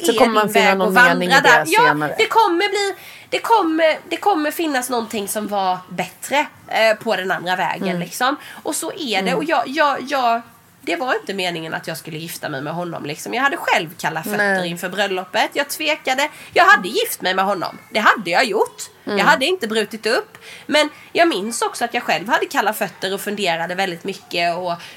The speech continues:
Speaker 2: tyckte att
Speaker 1: Om det
Speaker 2: det
Speaker 1: var
Speaker 2: var,
Speaker 1: rätt
Speaker 2: det var,
Speaker 1: och sådär. Mm.
Speaker 2: ja, och inte om det var rätt. Jag älskade honom. Och jag kastade ingen skit
Speaker 1: Mm.
Speaker 2: på honom. Han var en jättefin kille. Alltså, han var inget svin.
Speaker 1: Mm.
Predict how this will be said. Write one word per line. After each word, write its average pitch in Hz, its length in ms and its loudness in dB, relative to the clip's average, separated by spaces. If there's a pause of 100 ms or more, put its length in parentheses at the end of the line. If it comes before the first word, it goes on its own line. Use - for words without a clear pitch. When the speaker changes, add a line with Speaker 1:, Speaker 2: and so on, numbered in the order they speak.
(120)
Speaker 2:
tyckte 226 340 0
att 190 80 0 (360)
Speaker 1:
Om 196 180 0
det 185 60 4
Speaker 2:
det 170 40 4
Speaker 1:
var 170 60 8
Speaker 2:
var, 208 60 8
Speaker 1:
rätt - 60 4
Speaker 2:
det 320 140 -2
var, - 60 0
Speaker 1:
och - 60 -6
sådär. - 320 -8
Mm. 190 160 -6
Speaker 2:
ja, 494 460 4 (160)
och 359 360 0
inte 381 400 -2
om 294 100 0
det 294 60 0
var 330 120 4
rätt. 349 360 0
Jag 302 220 -2
älskade 254 440 -2
honom. 254 440 0 (160)
Och 262 120 -4
jag 269 140 2
kastade 269 260 -4
ingen 311 180 -2
skit 247 380 -4
Speaker 1:
Mm. 190 120 -4
Speaker 2:
på 233 60 0
honom. 285 380 2
Han 294 180 2
var 311 80 4
en 254 120 -2
jättefin 214 680 -6
kille. 247 500 0
Alltså, 294 240 2
han 330 220 4
var 359 120 2
inget 339 240 -4
svin. 247 500 -2
Speaker 1:
Mm. 170 200 -6